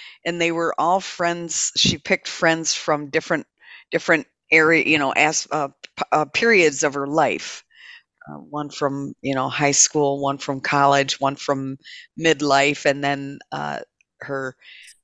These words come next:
latest friend was one of her bloggers who she had never met. Well, I would, <sighs> I would be her, I guess. And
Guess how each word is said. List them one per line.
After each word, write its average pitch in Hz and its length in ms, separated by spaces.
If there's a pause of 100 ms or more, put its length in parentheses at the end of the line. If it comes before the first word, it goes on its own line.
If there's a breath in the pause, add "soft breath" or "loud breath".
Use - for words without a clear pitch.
(160)
latest 165 440
friend 143 360
was 143 460
one 143 180
of 135 120
her 143 100
bloggers 147 600
who 151 120
she - 220
had 160 100
never 131 300
met. 160 340 (880 soft breath)
Well, 151 340 (640)
I 294 260
would, 359 300 (3250 soft breath)
<sighs> - 100
I 196 1080
would 294 200
be 220 180
her, 180 420
I 151 120 (160)
guess. 147 360
And 165 260